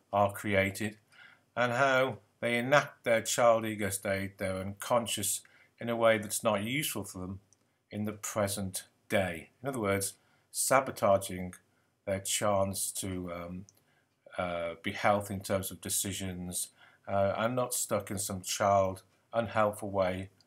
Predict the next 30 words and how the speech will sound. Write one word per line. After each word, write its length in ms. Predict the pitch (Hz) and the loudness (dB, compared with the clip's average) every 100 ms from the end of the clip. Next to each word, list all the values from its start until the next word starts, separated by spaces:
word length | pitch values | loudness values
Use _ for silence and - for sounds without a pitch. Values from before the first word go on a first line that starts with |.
| - | -14
of 120 | 92 | -6
looking 500 | 104 104 104 90 90 | -4 -4 -6 -8 -8
at 140 | 87 - | -10 -10
the 80 | 92 | -8
world. 560 | 92 85 80 76 - - _ - - - - _ _ - | -4 -4 -6 -10 -20 -20 _ -20 -20 -20 -20 _ _ 0
Um, 400 | 117 120 123 120 | 4 4 2 -4
of 80 | - | -2
course, 260 | 180 139 | 0 0
by, 340 | - 120 113 117 | 6 8 8 6
uh, 320 | 117 127 - - _ | 2 2 2 -4 _
<clears throat> 220 | _ _ | _ _
asking 760 | 175 226 185 170 170 - 151 143 | 8 12 12 12 12 6 2 2
and 260 | 117 107 101 _ _ - | 2 0 -4 _ _ -2
inviting 500 | 104 101 131 127 120 | 2 8 10 10 4
them 180 | 120 113 | -2 -2
into 440 | 110 - 110 107 | -4 -4 -4 0
their 160 | 107 104 | 0 2
child 320 | - 113 120 | 4 4 4
ego 120 | 127 | 2
state, 420 | - 123 117 110 | 2 6 6 6
you're 100 | 107 | 2
helping 320 | 110 107 107 | 2 2 0
them 80 | 104 | -2
increase 400 | 101 101 101 - | -2 -4 -6 -4
awareness 720 | 98 90 117 120 123 120 - | -4 6 8 10 8 2 -2
of 120 | 98 - | -6 -10
different 280 | - 95 | -10 -10
parts 400 | - 113 110 - | 0 4 4 2
of 60 | 110 | -6
themselves 720 | 107 - 113 110 107 104 - | -4 2 4 4 2 -2 -8